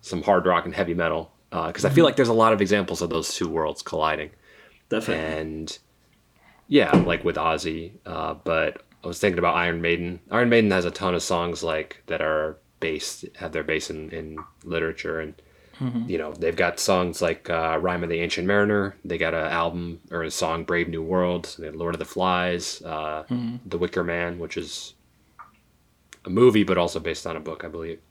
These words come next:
Speaker 2: Yep.
Speaker 1: Um, yeah, there's a lot of examples of, of that.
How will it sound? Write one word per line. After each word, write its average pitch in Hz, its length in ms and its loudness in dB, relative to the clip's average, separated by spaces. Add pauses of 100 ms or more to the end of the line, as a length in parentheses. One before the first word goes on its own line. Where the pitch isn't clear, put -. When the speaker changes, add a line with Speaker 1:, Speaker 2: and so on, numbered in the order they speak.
(300)
Speaker 2:
Yep. - 260 -10
Speaker 1:
Um, 80 380 -8 (300)
yeah, 104 140 4
there's 85 160 0
a 127 40 2
lot 120 180 4
of 87 80 0
examples 80 480 -2
of, 80 240 -8
of 90 200 -10
that. 82 380 -2